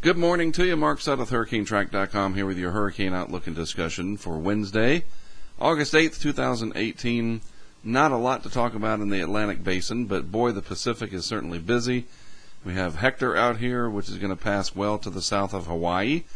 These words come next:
with minimal impacts. It won't be a zero impact event, but it certainly won't be that much of an impactful event either. We'll look at that in more detail in a moment. Tropical Storm Christy sandwiched in between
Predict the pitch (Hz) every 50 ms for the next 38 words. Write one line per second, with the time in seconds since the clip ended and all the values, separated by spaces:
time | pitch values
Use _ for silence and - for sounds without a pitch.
0 | - - - - - - - - - - 101 107 113 113 110 107 104 110 113 127
1 | 143 160 151 131 123 113 - 107 110 107 104 - 104 104 110 143 - - 117 101
2 | 110 113 107 92 98 104 98 90 85 95 131 156 143 107 98 69 85 90 90 85
3 | 92 92 87 85 - 90 78 80 87 87 95 - - - 92 92 87 - - -
4 | - - - - - - - - - - 82 - - 110 104 82 98 98 95 95
5 | 95 82 78 - 95 90 90 87 87 - - - 78 98 107 110 - - 98 98
6 | 95 95 - - - - - 95 90 90 90 85 87 - - 95 90 90 90 90
7 | 85 104 92 90 - - - 87 87 85 - - 90 82 92 92 95 - - -
8 | - - - - - - - 131 170 156 95 82 - - - - - - 95 95
9 | 92 87 87 98 92 - - - 90 87 85 87 87 87 87 85 85 82 - 98
10 | 90 85 85 85 82 80 87 101 110 120 123 127 - - - - - - - -
11 | - - - - - - - - 131 127 131 - 123 - - 117 110 - - 117
12 | 113 107 104 90 - - 131 131 - - 131 117 - - 123 113 110 110 104 90
13 | - - - 104 104 98 95 95 - 104 107 104 104 104 101 104 101 101